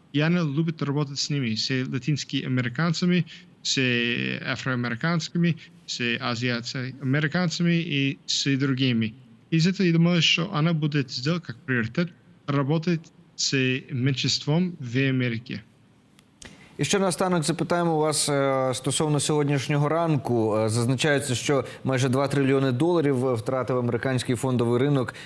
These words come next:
Speaker 2: е, лише за п'ятнадцять хвилин після відкриття торгів. Е, якщо я не помиляюся, зараз, е, трохи, е, він відновився, поторгував, і, е, ось ця втрата, е, обраховується приблизно в одному трильйоні доларів. Як це відчувається у Сполучених Штатах? Наскільки це,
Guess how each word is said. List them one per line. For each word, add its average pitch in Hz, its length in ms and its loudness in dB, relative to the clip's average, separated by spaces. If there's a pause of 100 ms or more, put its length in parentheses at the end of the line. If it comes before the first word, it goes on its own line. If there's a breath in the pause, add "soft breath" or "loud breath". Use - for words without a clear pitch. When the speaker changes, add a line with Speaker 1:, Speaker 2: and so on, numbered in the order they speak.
(100)
Speaker 2:
е, 113 100 0
лише 117 240 2
за 120 120 0
п'ятнадцять 123 420 -2
хвилин 127 220 0
після 123 260 -2
відкриття 120 380 -2
торгів. 147 520 0 (260 loud breath)
Е, 117 240 2
якщо 123 240 -2
я 139 60 2
не 135 100 0
помиляюся, 135 540 0
зараз, 123 380 -2
е, 120 160 0
трохи, 120 300 -4
е, 110 540 2
він 113 360 0
відновився, 120 640 0
поторгував, 123 800 -2
і, 123 260 0 (220 loud breath)
е, 107 360 0
ось 107 200 -2
ця 131 120 0
втрата, 135 420 -2
е, 113 560 -2
обраховується 123 640 0
приблизно 120 500 -2
в - 20 0
одному 139 480 0 (180 loud breath)
трильйоні 120 440 2
доларів. 107 400 2
Як 135 180 -2
це 139 160 0 (200 loud breath)
відчувається 127 720 0
у 113 140 0
Сполучених 123 560 -2
Штатах? 156 420 -4
Наскільки 123 520 -2
це, 123 560 0